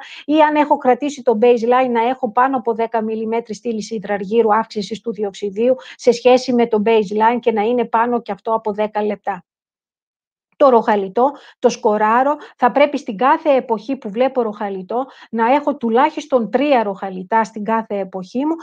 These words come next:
και βεβαίως, ε, ε, σε μια εποχή τέτοια να αθρηστούν με βάση το πρόγραμμα το, τα ροχαλιτά, αφού τα έχω σκοράρει, και να βγάλω στον τελικό, ε, ένα δείκτη.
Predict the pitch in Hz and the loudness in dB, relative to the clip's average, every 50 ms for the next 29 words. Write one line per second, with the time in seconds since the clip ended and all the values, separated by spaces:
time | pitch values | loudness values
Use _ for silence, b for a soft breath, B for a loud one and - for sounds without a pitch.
0 | B B B B - 311 262 226 247 233 233 277 285 285 262 - - - B B | B B B B 0 0 2 4 4 4 6 6 6 6 4 0 -4 -16 B B
1 | B B 247 240 240 240 240 240 240 233 240 262 269 240 233 233 226 226 202 - | B B -2 0 2 2 2 2 0 0 -2 -4 -4 -4 -4 -4 -4 -6 -6 -2
2 | 240 240 233 240 269 277 277 262 - 226 208 208 - 254 - 262 277 269 - 294 | -2 -2 0 0 -2 -2 -2 -2 -2 -4 -4 -4 -4 -2 2 2 2 2 2 -2
3 | 277 254 247 233 220 - 220 240 262 226 - - - 277 294 302 269 226 214 _ | 0 0 0 0 -2 -2 -2 -2 -2 -2 -2 -6 -4 -2 -2 0 -2 -4 -6 _
4 | _ - 220 226 220 208 233 240 233 - - 220 185 185 226 233 233 226 240 226 | _ -4 -4 -2 0 2 0 0 0 -2 -4 -4 -2 0 2 2 2 2 0 -2
5 | 220 214 214 208 - 214 202 208 202 - 240 233 226 208 214 208 190 185 185 233 | -4 -4 -4 -4 -4 -4 -4 -4 0 2 2 2 2 0 -2 -4 -6 -4 0 2
6 | 233 233 220 208 - 269 - - 220 214 226 240 233 - 214 190 - - 196 190 | 2 4 4 2 0 -4 -2 -2 0 2 2 0 0 -2 -6 -10 -10 -10 -8 -2
7 | 196 233 262 285 302 294 B B B B B - 302 269 262 240 214 214 240 247 | 0 0 0 0 -2 -4 B B B B B -2 0 0 0 0 0 2 4 4
8 | 247 240 240 254 220 233 220 214 196 190 - 226 233 233 233 233 B B B B | 4 2 0 -4 -2 0 0 -2 -2 -2 2 2 2 2 2 -2 B B B B
9 | B 240 226 226 - 247 240 226 240 233 208 208 240 240 - - _ - 185 185 | B -2 -2 0 0 0 0 2 2 0 0 0 0 0 -2 -4 _ -20 -20 -20